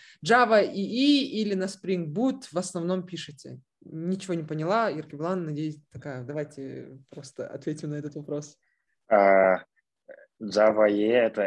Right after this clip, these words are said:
Speaker 2: Enterprise Edition, э,
Speaker 1: Окей.
Speaker 2: Spring Boot — это фреймворк для Java. Вот. А, Spring Boot более удобнее для, э, ну, очень удобно, нежели Java И И. Это, И И — это очень старая технология,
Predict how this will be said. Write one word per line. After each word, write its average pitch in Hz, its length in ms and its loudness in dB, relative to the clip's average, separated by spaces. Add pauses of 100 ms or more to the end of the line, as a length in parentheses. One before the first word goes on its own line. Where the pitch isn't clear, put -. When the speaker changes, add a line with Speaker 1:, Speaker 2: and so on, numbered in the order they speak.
Speaker 2:
Enterprise 107 560 -2
Edition, 123 440 -4 (320)
э, 90 140 2
Speaker 1:
Окей. 85 120 -4
Speaker 2:
Spring 101 260 -6
Boot — 110 220 -2
это 95 220 0
фреймворк 104 680 0 (320)
для 92 320 4
Java. 120 560 2 (340)
Вот. 90 220 -4 (220)
А, 85 580 0
Spring 110 360 0
Boot 104 300 2
более 104 340 2
удобнее 135 720 2
для, 95 540 0 (360)
э, 90 500 -6
ну, 104 300 -8
очень 113 340 -2
удобно, 123 380 0 (220)
нежели 95 540 -4
Java 92 360 2
И 92 160 -2
И. - 20 0
Это, 95 520 -2 (220)
И 104 100 -4
И — 120 140 4
это 113 380 2
очень 101 300 -4
старая 92 320 -2
технология, 139 600 -2